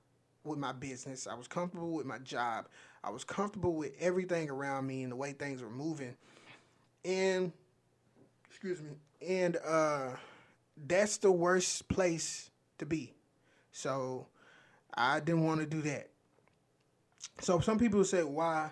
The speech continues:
Micah? Wh-, why not go to some of these other schools? Why not go to local schools in Texas and Houston area?"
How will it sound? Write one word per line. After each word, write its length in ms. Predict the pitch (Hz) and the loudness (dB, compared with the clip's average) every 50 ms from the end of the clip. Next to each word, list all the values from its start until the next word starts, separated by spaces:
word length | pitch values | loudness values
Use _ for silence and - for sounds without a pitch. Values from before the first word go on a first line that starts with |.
| - - _ | -10 -14 _
Micah? 400 | 139 151 165 165 151 - 151 135 | 0 0 0 0 0 -4 -8 -6
Wh-, 260 | 127 131 139 123 101 | -6 -4 -4 -4 -2
why 180 | 131 143 151 170 | -2 0 0 0
not 280 | 170 170 160 160 156 | 0 -2 -4 -4 -2
go 180 | 151 165 160 160 | 0 0 2 2
to 80 | 165 156 | 0 -2
some 200 | - - 151 143 | -4 -4 -6 -6
of 40 | |
these 180 | 143 147 143 143 | -6 -6 -8 -6
other 220 | - 143 156 156 | -4 -4 -2 -2
schools? 360 | 151 - - 160 156 151 143 143 | -4 -2 0 0 2 2 2 2
Why 120 | 143 139 | 0 2
not 160 | 147 147 143 | 2 0 0
go 140 | 135 143 139 | -2 -2 -2
to 80 | 135 131 | -2 0
local 380 | 131 135 143 147 143 147 143 | 0 0 0 0 -2 -4 -6
schools 400 | 131 - - 147 143 139 139 131 | -8 -8 -6 -6 -6 -6 -6 -6
in 100 | 135 127 | -8 -8
Texas 540 | - - 151 143 139 - - 143 139 139 - | -8 -6 -8 -8 -8 -8 -10 -10 -10 -10 -10
and 120 | - 131 | -10 -10
Houston 380 | - 156 147 147 - 135 127 107 | -8 -8 -8 -8 -8 -10 -10 -10
area?" 480 | 117 139 139 135 135 131 135 131 - | -8 -8 -8 -8 -8 -6 -8 -8 -10